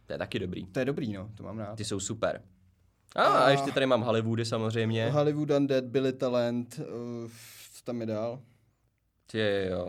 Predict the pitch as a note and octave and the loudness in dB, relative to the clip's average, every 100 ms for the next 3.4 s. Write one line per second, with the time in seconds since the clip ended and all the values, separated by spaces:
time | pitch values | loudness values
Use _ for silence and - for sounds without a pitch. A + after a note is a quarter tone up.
0 | F2+ A#2 B2 B2+ C#3 C3+ C3+ C3+ C3+ B2+ | -6 -4 -4 -2 -4 0 0 2 0 0
1 | A#2+ C3 C3 C3 E3 D3+ C3+ B2+ - C3 | 0 0 2 6 6 4 0 -2 -4 -4
2 | - F#3+ F#3 G#3 G3 F3+ A3 A3 D#3 C#3+ | 0 -2 0 -4 -4 -4 -4 -4 -4 -4
3 | C#3+ C#3 B2+ | -6 -8 -6